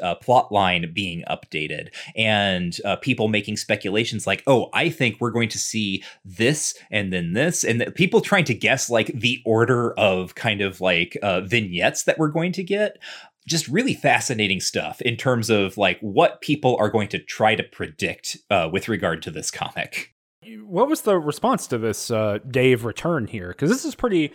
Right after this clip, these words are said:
Speaker 2: uh, anticlimactic in a broad sense.
Speaker 1: So,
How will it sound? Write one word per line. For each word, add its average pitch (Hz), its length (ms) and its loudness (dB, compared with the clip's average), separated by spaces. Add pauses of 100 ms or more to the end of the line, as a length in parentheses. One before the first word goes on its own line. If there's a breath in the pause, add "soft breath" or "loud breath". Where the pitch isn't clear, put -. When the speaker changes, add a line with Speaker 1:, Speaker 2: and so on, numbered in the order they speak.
(500 soft breath)
Speaker 2:
uh, 147 180 0
anticlimactic 113 920 -2
in 95 80 -14
a 87 60 -14
broad 90 260 -10
sense. - 380 -18 (920 loud breath)
Speaker 1:
So, 101 540 2